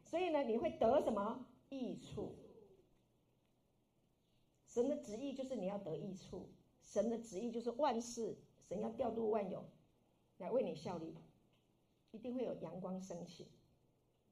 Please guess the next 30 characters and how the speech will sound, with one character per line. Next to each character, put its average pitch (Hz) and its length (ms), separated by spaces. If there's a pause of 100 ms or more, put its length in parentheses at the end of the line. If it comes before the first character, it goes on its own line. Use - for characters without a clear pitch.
(560)
你 240 140
每 240 140
天 247 180
一 254 60
定 240 120
有 208 120
空 202 240
气 196 180
可 185 140
以 165 120
吸。 156 380 (1800)
<laughs> - 1600
你 269 100
说 302 140 (380)
这 311 80
我 302 100
哪 294 180
不 175 80
知 160 100
道， 208 60 (680)
这 277 100
很 185 180
重 220 220
要 214 180
啊， 185 180
一 226 40
定 233 160
要 220 60
强 165 260
调。 180 240